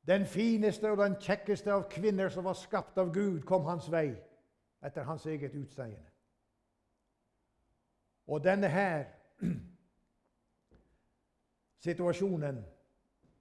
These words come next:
var begynnelsen på en familie. Og de var så glade! Og vi er så glade, vi som har slike imellom oss her. At de begynte å vokse i størrelser, og de ble større og større.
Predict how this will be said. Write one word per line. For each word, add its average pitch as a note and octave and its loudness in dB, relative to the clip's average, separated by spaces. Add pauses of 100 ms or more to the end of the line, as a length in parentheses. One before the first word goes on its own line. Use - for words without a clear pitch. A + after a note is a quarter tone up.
(500)
var D3+ 0
begynnelsen D3+ -4
på C#3 -4
en C3+ -6
familie. C3 -8 (1300)
Og G3 6
de G3 4
var G3+ 4
så G3 -2
glade! E3+ 4 (960)
Og E3 2
vi A#3+ 4
er A3+ 8
så G#3+ 4
glade, G3 6
vi F#3 0
som F3+ -6
har F3+ 2
slike F#3 -2
imellom E3 2
oss D3 -2
her. C#3 0 (680)
At E3 0
de F#3 2
begynte F3 2
å E3 4
vokse F3 -2
i D#3 0
størrelser, D3 -2
og - -14
de C#3+ -2
ble D#3+ 4
større D3+ 0
og D3 -2
større. A2+ -6